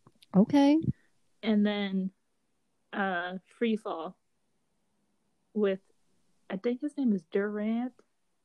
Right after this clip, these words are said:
Speaker 2: Bernarr. Or
Speaker 1: Say it again.
Speaker 2: Durand.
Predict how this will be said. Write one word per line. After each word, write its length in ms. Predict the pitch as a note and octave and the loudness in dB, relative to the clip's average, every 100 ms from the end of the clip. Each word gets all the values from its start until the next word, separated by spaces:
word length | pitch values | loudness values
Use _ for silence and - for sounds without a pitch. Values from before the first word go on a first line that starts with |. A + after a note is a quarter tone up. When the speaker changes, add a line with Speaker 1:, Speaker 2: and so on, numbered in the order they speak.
| G3+ | -4
Speaker 2:
Bernarr. 460 | G#3 G3 G3 A#3 C4 _ _ _ _ - | -2 -2 -4 -6 -8 _ _ _ _ -4
Or 160 | G3 | 2
Speaker 1:
Say 80 | F#3+ | 6
it 60 | F#3+ | 8
again. 280 | F3+ E3+ G#3+ _ - - _ _ _ _ _ G3 | 8 6 4 _ -20 -20 _ _ _ _ _ -6
Speaker 2:
Durand. 920 | F#3+ G#3+ A3+ B3 A#3 G#3+ A3 A#3 A3 | 0 2 4 2 0 -2 -4 -4 -8